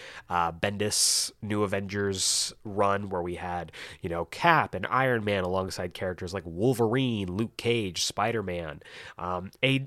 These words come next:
an untouched gem and a, a, uh, an, an era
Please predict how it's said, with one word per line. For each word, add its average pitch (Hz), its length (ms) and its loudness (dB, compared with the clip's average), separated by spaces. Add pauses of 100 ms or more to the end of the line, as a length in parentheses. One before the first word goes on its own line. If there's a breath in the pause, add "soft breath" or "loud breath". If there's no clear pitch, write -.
(140)
an 143 240 0
untouched 190 400 0
gem 104 320 4 (220)
and 98 200 -2
a, 98 220 4 (240)
a, 92 280 -2
uh, 87 320 -4 (100)
an, 98 160 -8 (100)
an 98 200 -8
era 110 360 2